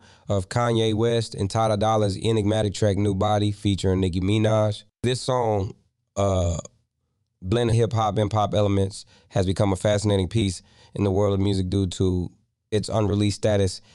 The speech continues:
and the unique circumstances surrounding it. New Body originated during the sessions for Kanye West's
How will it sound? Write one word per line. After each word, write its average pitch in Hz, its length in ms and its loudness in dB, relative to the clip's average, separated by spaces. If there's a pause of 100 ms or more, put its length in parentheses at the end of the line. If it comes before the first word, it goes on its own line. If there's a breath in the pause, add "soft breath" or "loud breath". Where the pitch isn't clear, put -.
(160 soft breath)
and 104 120 2
the 98 60 2
unique 101 280 2
circumstances 95 680 0
surrounding 92 460 2
it. - 120 -8 (680)
New 131 160 0
Body 143 280 2
originated 113 480 0
during 101 160 0
the 95 40 0
sessions 95 400 0
for 104 140 -4
Kanye 101 440 0
West's 110 400 -2